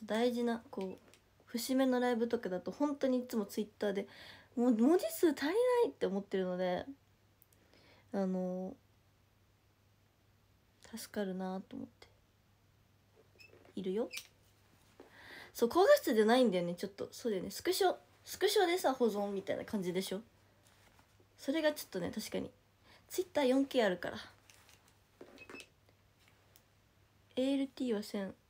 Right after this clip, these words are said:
そうなのかな？私ちょっとエーエルティー最大まで書いたことないから。わかんないけど。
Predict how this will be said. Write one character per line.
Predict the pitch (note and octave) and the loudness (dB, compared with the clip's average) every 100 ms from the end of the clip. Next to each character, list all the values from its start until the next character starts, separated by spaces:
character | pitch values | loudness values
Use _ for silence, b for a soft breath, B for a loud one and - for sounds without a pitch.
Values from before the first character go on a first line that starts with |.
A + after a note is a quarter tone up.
| - | -14
そ | - C#4+ | -6 -2
う | A3+ | 0
な | |
の | G3+ | 0
か | F#3+ - | -4 -6
な？ | C3 | -8
私 | - A3 - | -8 -10 -6
ち | G#3 | -8
ょ | |
っ | |
と | G3+ | 0
エ | - | 2
ー | |
エ | C#4 | 4
ル | C#4 | 2
テ | - | 0
ィ | |
ー | A3+ | -2
最 | - C4+ | 2 4
大 | C4+ | 8
ま | C4+ | 10
で | F4 | 8
書 | A#3 D4 | 10 8
い | |
た | B3+ | 8
こ | - | 0
と | G3+ G3+ | -4 -4
な | G3+ | -4
い | |
か | G3+ - | -4 -8
ら。 | B B B B _ | B B B B _
わ | C#4+ | -12
か | - A4+ | -6 -6
ん | D#4+ | -4
な | C#4+ | -6
い | C#4+ | -6
け | - | -8
ど。 | C#4+ | -10